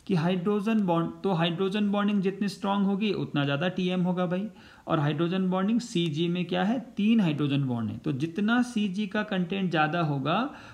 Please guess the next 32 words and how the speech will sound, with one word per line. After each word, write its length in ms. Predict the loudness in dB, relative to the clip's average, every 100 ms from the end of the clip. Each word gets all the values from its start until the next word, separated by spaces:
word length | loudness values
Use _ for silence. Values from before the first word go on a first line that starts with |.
| -6
उतना 320 | -4 0 0
ज़्यादा 320 | 0 0 -2 -4
टीएम 440 | -2 -2 0 -2
होगा, 380 | -4 -4 0 0 -2 -12 -20 _ _ _ _ -8
Right? 440 | -2 -2 -2 -8 -20 -20 -20 _ -8
Melting 420 | -4 -4 -2 -2 -4 -12 -10
temperature, 680 | -6 -6 -6 -8 -8 -6 -8 -10 -20 -20 -20 -20 -20 -12
सिंपल 380 | -4 -2 0 -2
सी 100 | 0
बात 220 | -2 -2
है। 60 |
किसी 380 | -4 -4 0 0
भी 140 | 0 -2
न्यूक्लियोटाइड 680 | -2 -2 -4 -4 -4 -4
के 140 | -2 -2
लिए, 240 | 0 0 -2 -8 -4
किसी 260 | -2 2 2
भी 200 | 2 2
न्यूक्लिक 400 | 2 0 0 0
एसिड 360 | -2 -4 -4 -4
के 160 | -2
लिए 260 | 0 -2 -4 -8 -20 -10 -8
जितना 380 | -6 -2 0
ज़्यादा 320 | 2 0 -2 -4
सीजी 480 | -2 -2 0 0 -2
का 160 | -2
content 500 | -4 -4 -4 -4 -4
होगा 400 | -4 -2 0 0 -4 -16 -20 -20 _
उतना 320 | -6 -2 0 2
ज़्यादा 300 | 0 -4 -6
क्या 220 | -6 -6
होगा, 400 | -4 -4 -2 -2